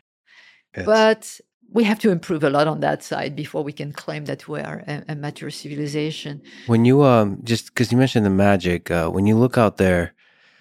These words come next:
Speaker 1: mm, perhaps this is not a scientific question, but
Speaker 2: You don't have to be scientific all the time.
Speaker 1: Yeah, well, that's, <laughs> you said magic. So there's a,
Speaker 2: Yeah.
Speaker 1: there,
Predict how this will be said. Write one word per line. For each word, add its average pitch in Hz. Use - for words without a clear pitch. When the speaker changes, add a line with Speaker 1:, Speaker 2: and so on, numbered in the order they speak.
Speaker 1:
mm, -
perhaps 104
this 95
is 92
not 92
a 90
scientific 85
question, 85
but 82
Speaker 2:
You 185
don't 277
have 175
to 165
be 139
scientific 139
all 127
the 139
time. 180
Speaker 1:
Yeah, 107
well, 107
that's, -
<laughs> -
you 117
said 120
magic. 131
So 110
there's 104
a, 107
Speaker 2:
Yeah. 113
Speaker 1:
there, 120